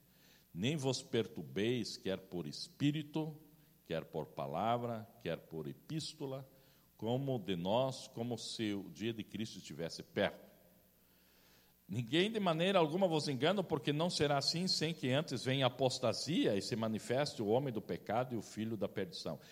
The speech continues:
Então, naqueles dias já havia um, um, um engano. As pessoas diziam, "Jesus vai vir agora." E eles diziam, "Não, não vai vir agora. Vai vir no tempo da apostasia."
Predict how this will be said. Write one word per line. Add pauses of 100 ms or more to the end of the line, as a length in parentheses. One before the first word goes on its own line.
(140)
Então,
naqueles
dias
já
havia
um,
um,
um
engano. (360)
As
pessoas
diziam,
"Jesus
vai
vir
agora." (420)
E
eles
diziam,
"Não,
não
vai
vir
agora.
Vai
vir
no
tempo
da
apostasia."